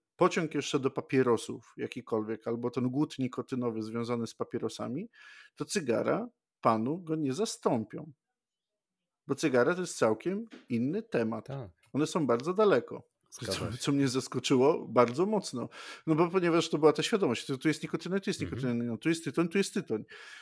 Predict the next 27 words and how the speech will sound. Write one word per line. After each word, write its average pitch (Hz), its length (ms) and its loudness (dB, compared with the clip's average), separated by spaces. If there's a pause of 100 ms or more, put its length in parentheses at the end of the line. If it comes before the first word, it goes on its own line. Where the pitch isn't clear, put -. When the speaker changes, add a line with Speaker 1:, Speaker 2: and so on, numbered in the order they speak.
(320)
Speaker 1:
który 143 260 0
palimy. 117 600 2 (100)
No 147 180 -2
i 294 120 2
później 214 280 0
właśnie 185 220 -2
dowiedziałem 139 500 0
się 143 220 0
ze 131 200 -2
źródeł, 123 640 4
e, 120 40 6 (300)
już 123 240 -2
oglądając 127 560 2
pewne 123 240 -4
filmy, 120 280 -2
e, 117 920 0
k-, 135 100 -6 (200)
które 117 540 0 (180)
najczęściej 123 560 -2
w - 40 -6
Stanach, 117 480 0
które 113 220 -6
właśnie 113 240 -2
opierały 117 280 0
się - 120 -10
na 113 60 -6
badaniach, 117 400 -6